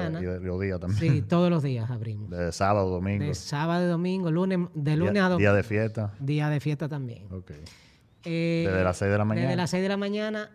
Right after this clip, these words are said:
Speaker 1: hasta la última tanda es las nueve de la noche, que esa termina a las diez y media, porque son hora y media cada juego.
Speaker 2: Cada juego.
Speaker 1: Sí.
Speaker 2: Entonces,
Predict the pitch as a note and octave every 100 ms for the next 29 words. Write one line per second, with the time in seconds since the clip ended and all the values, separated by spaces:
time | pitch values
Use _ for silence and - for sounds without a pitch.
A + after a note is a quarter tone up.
0 | - F3+ F#3 - - F3 E3+ E3 E3 F3
1 | E3+ F#3+ F3+ F#3 F#3 F#3 F3 E3+ F3 F3+
2 | - - _ _ D#3 C#3+ C#3 D#3 D#3+ F3
3 | F3+ F#3+ G#3+ G#3 F#3 G#3 - D#3 D3+ D3+
4 | D#3+ D#3+ E3 E3+ E3 D#3 D#3+ D#3+ C#3 A#2+
5 | B2 C3 C#3 - D3+ D#3+ - - D3+ D#3
6 | D#3 D3 C3+ C3+ C#3 C3+ C#3 C3 A#2+ A2+
7 | A2 G2 G#2 G2 D#2+ D#2 - - C3 G#2
8 | A2+ A#2 C3+ C3+